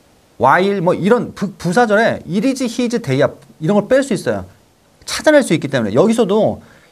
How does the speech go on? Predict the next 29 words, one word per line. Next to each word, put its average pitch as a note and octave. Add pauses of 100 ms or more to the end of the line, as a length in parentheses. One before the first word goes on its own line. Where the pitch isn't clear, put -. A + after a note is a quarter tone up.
(140)
이 G#3
주식 E3+
여기서 E3
찾아낼 B3+
수 A#3+
있는 G3+
they A2
are를 D#3+
뺀 B3
거야, C#3+
이걸. A#2 (800)
이것들이 A3+
금지가 G#3
안 B2+
되면 B2
회사의 A3+
그 C#3
정관, E3 (260)
회사의 A3
그 E3
규칙, E3
그 C#3
규지-, D#3+ (200)
규정에 G3
의해서 E3+ (1700)
금지가 A#3
안 C3+
되면 F#3 (120)
이거는 C#3+